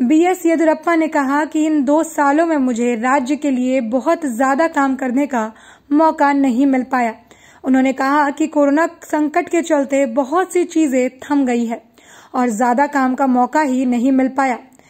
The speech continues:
इस बीच बीजेपी चीफ जेपी नड्डा ने राज्य के प्रभारी अरुण सिंह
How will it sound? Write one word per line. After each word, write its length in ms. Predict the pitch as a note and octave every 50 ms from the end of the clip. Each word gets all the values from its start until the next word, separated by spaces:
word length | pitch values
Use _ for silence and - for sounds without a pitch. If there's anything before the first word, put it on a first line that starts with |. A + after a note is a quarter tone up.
| - - - - -
इस 200 | D4 E4+ D#4+ C4+
बीच 300 | C4+ C4 E4+ F#4+ F4+ -
बीजेपी 460 | D#4 C#4 D#4 C#4+ D4+ E4+ E4+ F4 F4+ F4
चीफ 440 | F4 - D#4+ D#4 D#4 D4+ - -
जेपी 360 | A#3 A3 C#4+ C#4 B3 - D#4 D4
नड्डा 400 | C#4 C#4 C4 A#3+ C#4+ D4+ D4 C#4
ने 180 | B3+ B3 B3
राज्य 340 | A#3+ A#3 B3 B3 C4 A#3 C4+
के 160 | C4 - C#4
प्रभारी 580 | C#4 C#4 C#4+ C4+ B3 B3 C4 C#4 C4+ A#3+ A#3 A#3+
अरुण 320 | C4+ B3 A#3+ B3+ B3+ B3
सिंह 320 | A#3 - D4 D4+ D#4 D4+